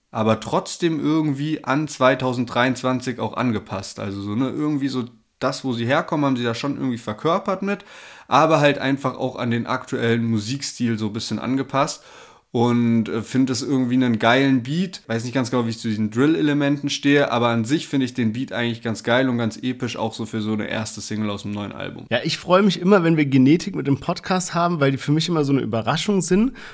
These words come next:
Speaker 2: obwohl ich die nicht auf Dauerschleife höre, aber wenn dann ein Song rauskommt und ich mich damit beschäftigen kann und so in die Lyrics so ein bisschen eintauchen kann und sowas,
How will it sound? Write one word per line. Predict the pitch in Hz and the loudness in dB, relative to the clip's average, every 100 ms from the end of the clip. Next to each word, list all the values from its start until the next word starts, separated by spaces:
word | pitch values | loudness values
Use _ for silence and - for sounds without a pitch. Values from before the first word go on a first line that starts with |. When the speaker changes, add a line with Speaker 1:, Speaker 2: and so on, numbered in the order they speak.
| - - | -12 -8
Speaker 2:
obwohl | 101 151 196 | 2 4 6
ich | 185 | 6
die | 151 | 4
nicht | 175 - - _ _ - | 4 2 -8 _ _ -8
auf | 110 - | -6 0
Dauerschleife | 131 190 208 160 147 185 185 170 | 2 2 0 0 2 0 0 2
höre, | 180 175 | 2 2
aber | 127 123 | 0 2
wenn | 143 | 4
dann | 151 131 | 2 2
ein | 131 135 | -2 -4
Song | - 131 | 0 0
rauskommt | 147 175 165 - 170 160 | 2 0 0 2 2 4
und | 127 | 2
ich | 131 - | 2 2
mich | 131 - | 0 0
damit | 120 117 | 0 0
beschäftigen | - - 165 170 160 139 143 | -2 -4 -4 -4 -4 -4 -6
kann | - 160 160 | -2 2 2
und | 131 120 | 2 0
so | 120 | 2
in | 127 | 2
die | 123 | 4
Lyrics | 127 156 165 160 | 4 6 6 4
so | 143 | 0
ein | |
bisschen | 131 139 123 | 0 -2 -4
eintauchen | 135 170 - 156 143 143 | -2 -2 -2 -2 -2 -2
kann | 165 160 | -2 0
und | 151 | 2
sowas, | 151 | 0